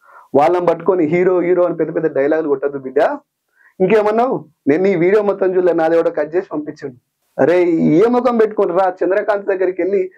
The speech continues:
దొరల కాళ్ళకు సాగిలపడ్డావు? దొరల కాళ్ళ కాడ సాగిలపడ్డది నిజం కాదా? దొరల కాళ్ళ కాడికి వచ్చింది నిజం కాదా? చంద్రకాంత్ని అడ్డం పెట్టుకొని మమ్మల్ని కాపాడురని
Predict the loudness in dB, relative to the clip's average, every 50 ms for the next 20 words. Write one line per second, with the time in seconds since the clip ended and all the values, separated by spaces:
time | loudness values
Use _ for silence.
0 | _ _ _ -4 0 0 2 2 4 2 0 0 0 2 2 2 4 2 0 -2
1 | -2 -2 0 0 0 2 0 0 0 0 -2 -2 -4 -4 -4 -8 -14 _ _ _
2 | _ _ _ _ _ _ _ _ _ _ _ _ _ _ _ _ _ _ _ _
3 | _ _ _ _ _ _ 0 2 2 2 0 2 2 2 2 2 0 0 0 0
4 | 0 0 0 0 0 0 0 0 0 0 0 0 0 0 0 -2 -2 -2 -2 -4
5 | -6 -10 -16 -18 _ _ _ _ _ _ _ _ _ _ _ _ _ _ _ _
6 | _ _ -2 0 2 2 2 2 2 2 2 2 2 2 2 2 2 2 0 0
7 | 0 0 0 2 2 2 2 4 4 4 4 4 4 4 2 0 -4 -12 -20 _
8 | -2 -2 0 2 2 2 2 2 0 0 2 0 0 2 0 0 0 0 0 0
9 | 0 -2 0 0 -2 0 2 2 4 4 4 4 2 2 2 2 2 0 0 -2
10 | -2 -6